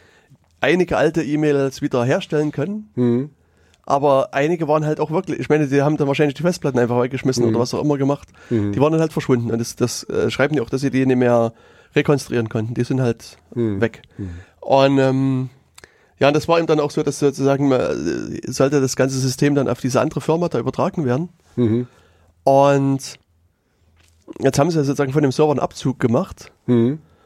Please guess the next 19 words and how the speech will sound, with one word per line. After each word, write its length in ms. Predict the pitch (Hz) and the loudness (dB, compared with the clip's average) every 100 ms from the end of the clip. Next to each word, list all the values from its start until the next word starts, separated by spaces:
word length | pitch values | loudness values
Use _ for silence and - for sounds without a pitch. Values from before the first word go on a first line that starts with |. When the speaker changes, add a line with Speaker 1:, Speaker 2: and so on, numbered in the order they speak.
| _ | _
Speaker 1:
und 100 | 135 | 2
haben 120 | 131 143 | 2 2
versucht, 320 | 139 143 - | -2 -2 -2
sozusagen 320 | 135 127 123 | 0 0 0
diesen, 240 | 117 117 | -2 -2
diesen 260 | - 113 123 | -4 -4 0
Datenblock, 640 | 120 175 175 156 160 175 | 2 2 0 0 -2 0
der 140 | - 117 | 0 2
ja 100 | 120 | 2
natürlich 380 | 117 127 117 | 0 0 -2
auch 100 | 123 | -2
nicht 160 | 135 139 | -2 0
gerade 220 | 127 117 | 0 2
wenig 280 | 127 175 - | 2 2 2
war, 260 | 147 147 - | 0 0 0
hochzuladen. 540 | 143 131 - 101 92 - _ _ 127 | -2 -2 -6 -6 -6 -14 _ _ -2
Speaker 2:
Mhm. 360 | 117 107 113 - _ | 0 0 -4 -10 _
Speaker 1:
Ging 180 | 139 139 | 2 2
nie. 160 | 107 | 0